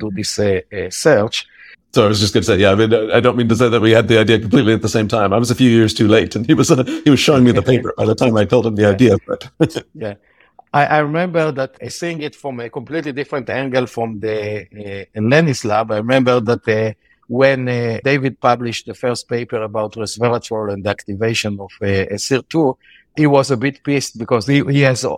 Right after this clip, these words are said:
Speaker 1: had also the idea <laughs> to do that, but basically David scooped him. So it, it sounds like at that time everyone had the, the idea, but, uh, it sounds like, uh,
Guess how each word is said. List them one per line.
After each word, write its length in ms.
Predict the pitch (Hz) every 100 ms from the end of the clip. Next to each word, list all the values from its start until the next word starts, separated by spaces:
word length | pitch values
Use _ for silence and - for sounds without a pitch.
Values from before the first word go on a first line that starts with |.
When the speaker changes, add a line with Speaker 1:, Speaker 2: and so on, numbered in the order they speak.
| -
Speaker 1:
had 240 | 123 131 127
also 380 | 123 147 - 131
the 140 | 120
idea 260 | 113 110 -
<laughs> 60 | -
to 80 | 156
do 160 | 127 151
that, 240 | 123 107
but 220 | 117 110
basically 680 | 110 110 - 113 107 104 101
David 380 | 107 113 107 -
scooped 360 | - 113 -
him. 120 | 95 -
So 360 | - 107 101 _ _ _
it, 160 | - 120
it 100 | 135
sounds 280 | - 135 139
like 140 | 127 127
at 120 | 139
that 160 | 139
time 380 | - 131 123 113 -
everyone 460 | 151 160 147 131
had 220 | 123 127
the, 240 | 123 117 101
the 80 | 120
idea, 360 | 117 123 131
but, 200 | 101 110 -
uh, 60 | 104 95 -
it 60 | 92
sounds 300 | - 110 107
like, 260 | 107 -
uh, 180 | 107 98